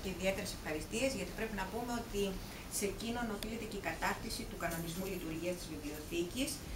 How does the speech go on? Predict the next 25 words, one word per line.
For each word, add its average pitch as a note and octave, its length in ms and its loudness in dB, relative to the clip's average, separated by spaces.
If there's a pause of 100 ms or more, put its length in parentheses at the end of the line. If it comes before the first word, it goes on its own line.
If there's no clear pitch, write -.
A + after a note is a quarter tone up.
(280)
Ε, F#3+ 360 8 (100)
για F#3 80 8 (100)
όσους G3 300 2
είστε G3 180 4 (160)
μέλη, A3 400 6 (240)
είτε G#3 220 2
που - 140 -6
θέλετε F#3 340 4
να D#3+ 120 2
γίνετε E3 280 0 (100)
μέλη, A#3+ 240 6 (400)
υπάρχει G#3+ 280 8 (200)
μία G#3 240 8
διαδικασία F3 680 4
με G#3+ 120 0
κάποιες G3+ 300 2
υποχρεώσεις. B3+ 640 4 (420)
Ε, G3 40 6 (100)
τα F#3+ 120 6
βιβλία G#3 340 4
δανείζονται F3 480 4
δωρεάν, D3 340 4
προς F#3 160 -2
Θεού F#3 200 0
δεν E3+ 80 0